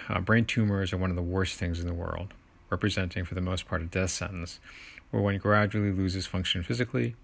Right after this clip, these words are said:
and especially cognitively as the disease progresses. However, there are some uncommon tumors of the brain that are actually treatable, to the tune of prolonged remission into the decades. I had a patient once, Doris,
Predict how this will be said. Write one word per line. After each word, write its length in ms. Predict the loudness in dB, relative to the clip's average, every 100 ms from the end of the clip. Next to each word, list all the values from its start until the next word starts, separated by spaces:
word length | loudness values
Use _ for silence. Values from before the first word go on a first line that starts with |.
| -4
and 100 | -2
especially 460 | 0 0 0 0 -4
cognitively 800 | 0 2 2 0 -2 -2 -4 -6 -12 -20 -14 -2
as 200 | 2 2
the 80 | 0
disease 340 | -2 -2 -2
progresses. 720 | -2 -2 0 -2 -4 -8 -10 -16 -20 -20 -20 -20 -18 -18 -14 0
However, 340 | 4 4 2 -2 -16 -14 -2
there 140 | 0
are 40 |
some 300 | 2 2 2
uncommon 540 | 2 -2 -2 0 0 0
tumors 400 | 0 0 0 -2
of 80 | -4
the 40 |
brain 340 | -2 -2 0
that 120 | 0 2
are 60 |
actually 340 | 0 0 -2 -2
treatable, 460 | 2 0 0 -10 -16 -20 -20 -20 -20 -6
to 140 | 2
the 80 | 4
tune 300 | 4 2 2
of 100 | 0
prolonged 500 | 0 2 4 2 2
remission 420 | 2 0 0 -2
into 220 | -2 -4 -4
the 80 |
decades. 720 | 0 2 2 -2 -6 -8 -14 -20 -20 -20 -20 -20 -20 -20 -20 -4
I 60 | 2
had 80 | 2
a 40 |
patient 460 | 4 2 2 0 0
once, 440 | 0 -2 -6 -14 -16 -8
Doris, 580 | 0 0 0 -2 -8 -14